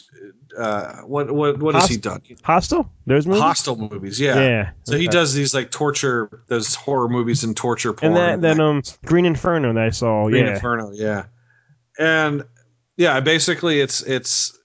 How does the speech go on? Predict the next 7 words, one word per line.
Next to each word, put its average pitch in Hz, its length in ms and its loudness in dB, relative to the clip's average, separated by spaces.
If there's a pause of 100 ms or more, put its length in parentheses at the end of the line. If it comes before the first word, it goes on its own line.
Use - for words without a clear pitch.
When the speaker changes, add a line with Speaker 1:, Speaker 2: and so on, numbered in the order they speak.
(100)
Speaker 1:
it's, 120 360 -4
uh, 107 500 -2 (920)
um, 104 380 -6
Keanu 147 360 0
Reeves 135 300 0
plays 123 720 -2 (300)
this - 380 -2